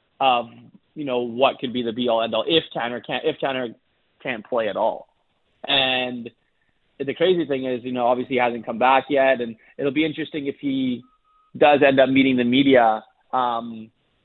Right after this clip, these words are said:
you know, and after when the Canucks have all their player availabilities at the end of the season, and really what he has to say about it. Um, <laughs> because I can bet you he's definitely not pleased with the way that things went down. Um,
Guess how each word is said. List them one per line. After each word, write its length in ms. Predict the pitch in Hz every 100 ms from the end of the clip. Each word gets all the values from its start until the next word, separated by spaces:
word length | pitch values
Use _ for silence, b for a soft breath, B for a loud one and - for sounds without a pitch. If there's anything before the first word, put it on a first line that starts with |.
| _ _ -
you 80 | 135
know, 160 | 120 120
and 300 | 127 127 120
after 360 | 123 120 131
when 140 | 123 120
the 60 |
Canucks 240 | 131 123 135
have 140 | 117
all 100 | 113
their 160 | 113 110
player 340 | _ 131 120
availabilities 460 | 113 110 123 131 117
at 100 | 110
the 100 | 113
end 100 | 110
of 60 |
the 80 | 107 -
season, 320 | 143 117 110 B B B
and 180 | 131 117
really 220 | 147 147
what 180 | 120 117
he 160 | 147
has 200 | 135 110 -
to 80 | 117
say 120 | 110
about 300 | 110 107 107 104
it. 140 | - _ _ b -
Um, 640 | 117 110 110 107 104 110 _ _
<laughs> 200 | _ -
because 280 | - - 156
I 60 | 151 -
can 100 | 147
bet 160 | 151
you 220 | 143 135 B B B
he's 160 | 156 131
definitely 480 | 170 165 151 143
not 220 | 139 127 -
pleased 240 | 151 123
with 80 | 131
the 80 | 123
way 100 | 117
that 160 | 113
things 180 | 131 113
went 180 | 113 110
down. 340 | 117 104 95 _ _ _ _ -
Um, 540 | 117 110 107 104 107